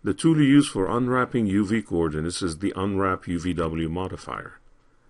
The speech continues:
It's quite a powerful tool that enables you to lay out your U V coordinates, which are essentially referencing vertices on your three D model. Therefore, the U V W in mapping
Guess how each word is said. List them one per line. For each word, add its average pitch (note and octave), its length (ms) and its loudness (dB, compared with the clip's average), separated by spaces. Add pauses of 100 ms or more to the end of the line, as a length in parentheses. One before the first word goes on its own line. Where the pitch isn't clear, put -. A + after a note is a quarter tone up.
(440)
It's - 160 -2
quite A3+ 240 -2
a E3 40 2
powerful C3 460 2
tool F#2 440 0
that G2 140 2
enables A2+ 480 2
you A#2 120 -2
to G2 160 -4
lay F#2+ 180 2
out G#2 220 -2
your E2+ 100 2
U F#2+ 220 2
V G2 160 -2
coordinates, E2 760 -6 (800)
which F3+ 260 -4
are C#3+ 240 0
essentially D#3 560 0
referencing C#3 720 0
vertices G#2 600 2
on F#2 100 0
your F2 160 0
three - 240 -4
D F2 140 -2
model. D#2 380 -6 (1200)
Therefore, B2 760 -2 (260)
the F2+ 120 -4
U C#3 220 2
V C#3 200 2
W A2 500 0
in E2+ 180 -4
mapping G#2+ 640 -6